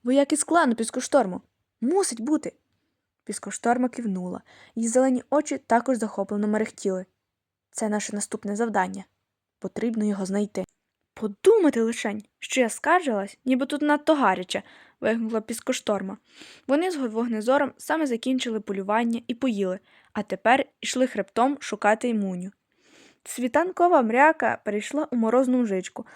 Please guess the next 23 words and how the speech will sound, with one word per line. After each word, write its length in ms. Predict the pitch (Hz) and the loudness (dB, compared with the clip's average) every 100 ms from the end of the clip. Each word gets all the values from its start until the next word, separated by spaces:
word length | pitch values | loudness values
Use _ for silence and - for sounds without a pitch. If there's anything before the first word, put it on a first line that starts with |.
| - | -20
що 180 | - - | -10 -4
вже 140 | 220 196 | -2 -2
встигла 440 | - 226 302 294 | -2 2 4 4
промочити 520 | 269 202 202 233 233 | 0 -4 -2 -4 -2
їхнє 260 | 226 226 233 | -4 -2 -4
хутро. 380 | - 185 - - _ _ _ _ _ _ 254 | -4 -8 -8 -12 _ _ _ _ _ _ 0
Небо 380 | 294 311 247 - | 2 4 2 0
оважніло 720 | 226 214 220 220 269 302 285 | -2 -2 -2 0 2 2 0
сірими 440 | - 214 214 220 | -2 -2 -2 -2
хмарами, 520 | 226 214 202 202 202 - - _ _ | -4 -4 -2 -2 -6 -12 -20 _ _
і 100 | 240 | 0
вогнезір 680 | 214 226 196 190 220 277 - _ | 0 0 -4 -4 0 0 0 _
міг 240 | 240 294 | -2 0
розгледіти 640 | 269 220 220 254 311 262 214 | -2 -4 0 2 2 -2 -8
щось 240 | - 208 | -8 -8
попереду 520 | - 202 240 262 202 | -8 2 4 4 0
не 120 | 202 | -4
далі, 340 | 196 247 320 226 - _ | 2 4 4 0 -6 _
як 160 | 208 214 | -6 -4
на 120 | 202 | -4
кілька 340 | - 302 294 | 0 0 2
лисячих 420 | 226 196 - - 202 | 2 2 -2 -8 -4
хвостів. 460 | 202 208 - 185 | -4 -4 -4 -6